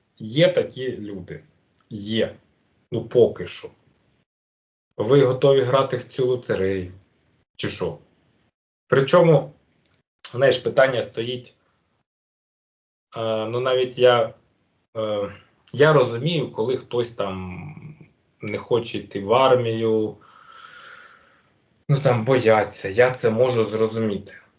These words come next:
І навіть їх я не засуджую. Ну, насправді мені на, на них пофіг глибоко. Але, ну, чувак, якщо ти вже тут, ну, бляха-муха,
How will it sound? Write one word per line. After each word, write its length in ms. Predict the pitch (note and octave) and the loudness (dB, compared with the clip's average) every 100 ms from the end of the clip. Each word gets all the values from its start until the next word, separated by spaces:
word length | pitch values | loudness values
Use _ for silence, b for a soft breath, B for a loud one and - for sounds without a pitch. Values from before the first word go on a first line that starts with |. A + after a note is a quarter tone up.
| _ _ _ _ _ _ _ _ _ _ - | _ _ _ _ _ _ _ _ _ _ -20
І 360 | D#3 C3 C3+ | -14 -8 -2
навіть 420 | C#3 D3 C#3 C3+ | 2 4 2 -2
їх 240 | C3+ D#3 A2+ | -4 -4 0
я 120 | A#2+ | -2
не 140 | A2+ | -2
засуджую. 720 | A2 G#2+ - G2+ F2+ F2+ F2 F2 _ _ _ | -4 -4 -6 -12 -12 -14 -16 -16 _ _ _
Ну, 260 | D#3+ D3 A#2+ A2 | 0 0 -2 0
насправді 480 | E3 E3 G3+ D3+ A#2+ | 2 2 2 0 -2
мені 260 | B2 B2 | -4 -4
на, 160 | A#2+ A2+ - | -4 -6 -8
на 280 | C#3+ B2+ B2+ | -10 -6 -4
них 280 | B2+ B2 - _ | -2 -4 -6 _
пофіг 380 | D#3 D3+ - - - _ _ _ _ _ _ - | -2 -2 -4 -14 -16 _ _ _ _ _ _ -18
глибоко. 680 | F#2+ F#2 F#2 - - F2+ - _ _ _ _ _ | -12 -8 -8 -8 -6 -8 -8 _ _ _ _ _
Але, 500 | - A2+ A#2+ A#2 A2+ - _ A#2+ | 2 4 6 6 4 0 _ -10
ну, 200 | A#2 A#2 | -10 -10
чувак, 440 | - B2+ G2+ G2 | 0 2 2 0
якщо 320 | G2 - C3+ | -4 -2 -4
ти 140 | C3 A#2 | -2 -4
вже 220 | A2 A2 | -2 -4
тут, 500 | - D#3 D3+ - - _ _ _ G#2+ | -2 -2 -2 -4 -20 _ _ _ -4
ну, 360 | A2 A2+ G2+ - _ - | -2 -2 -4 -12 _ -12
бляха-муха, 1080 | G2+ G2 A#2+ - C3 A#2 G2 F2 - - | -6 -2 0 0 -2 -2 -2 -4 -8 -10